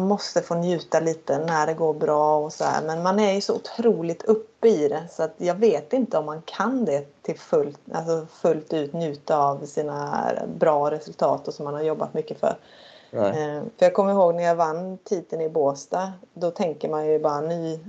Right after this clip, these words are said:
Speaker 1: alltså nu är jag ändå uppfyllt ett av mina absolut största mål."
Speaker 2: Mm.
Speaker 1: Och vinna en singeltitel och göra det på hemmaplan där alla, eh, som jag vill fira den här vinsten finns.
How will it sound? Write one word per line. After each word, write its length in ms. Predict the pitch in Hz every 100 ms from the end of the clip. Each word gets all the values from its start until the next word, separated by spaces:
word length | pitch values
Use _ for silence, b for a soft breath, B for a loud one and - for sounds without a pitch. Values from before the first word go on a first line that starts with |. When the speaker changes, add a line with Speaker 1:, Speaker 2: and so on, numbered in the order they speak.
| 226
Speaker 1:
alltså 280 | 160 165
nu 120 | 165 165
är 40 |
jag 100 | 170
ändå 160 | 175 160
uppfyllt 540 | 170 - 151 151 147
ett 280 | - 143 -
av 100 | 151
mina 420 | 151 151 143 143
absolut 380 | 147 - - 151
största 460 | 147 151 151 - 143
mål." 340 | 143 151 170 170 B B B B -
Speaker 2:
Mm. 140 | 120
Speaker 1:
Och 60 | 160
vinna 220 | 165 151
en 120 | 175
singeltitel 840 | 180 202 156 139 - 143 143 156 151
och 80 | 156
göra 200 | 151 143
det 80 |
på 120 | 151 165
hemmaplan 680 | 175 156 139 139 147 139
där 140 | 143 143
alla, 500 | 151 139 139 143 151 180
eh, 240 | - - -
som 220 | - 165
jag 100 | 151
vill 260 | 156 147 147
fira 380 | - 165 147
den 120 | 170 196
här 120 | 160
vinsten 540 | 151 143 139 147 139
finns. 580 | 143 170 202 143 - -